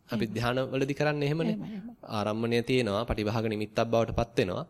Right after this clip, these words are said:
Speaker 1: පටිභාග නිමිත්ත හොඳට හිත බැහැගෙන ඒක කියන්නේ බොහොම සෞම්‍යයි. ඉතින් සතුටින් ඉන්න පුළුවන්.
Speaker 2: එහෙම.
Speaker 1: හැබැයි ඒ අරමුණත් සහිතව.
Speaker 2: එහෙම.
Speaker 1: දැන් මේ යන්නේ විපස්සනාවෙන්, විපස්සනාවෙන්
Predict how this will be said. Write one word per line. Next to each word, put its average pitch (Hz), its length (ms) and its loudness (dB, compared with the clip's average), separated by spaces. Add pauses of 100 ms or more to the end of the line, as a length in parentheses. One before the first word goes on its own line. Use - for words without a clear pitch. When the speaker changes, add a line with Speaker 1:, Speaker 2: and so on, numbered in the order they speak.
(300)
Speaker 1:
පටිභාග 123 400 2
නිමිත්ත 123 440 -2
හොඳට 175 460 4
හිත 175 300 0
බැහැගෙන 147 480 4 (240)
ඒක 165 200 2 (100)
කියන්නේ 110 320 0 (360)
බොහොම 131 260 4
සෞම්‍යයි. 113 840 4
ඉතින් 175 240 0 (340)
සතුටින් 127 580 0 (240)
ඉන්න 185 180 0
පුළුවන්. 202 340 4
Speaker 2:
එහෙම. 240 240 -4 (260)
Speaker 1:
හැබැයි 208 320 2
ඒ 196 140 8
අරමුණත් 135 440 6
සහිතව. 117 360 2
Speaker 2:
එහෙම. - 400 -8 (100)
Speaker 1:
දැන් 127 180 2
මේ 175 180 6
යන්නේ 180 280 6
විපස්සනාවෙන්, 143 840 6 (540)
විපස්සනාවෙන් 175 600 6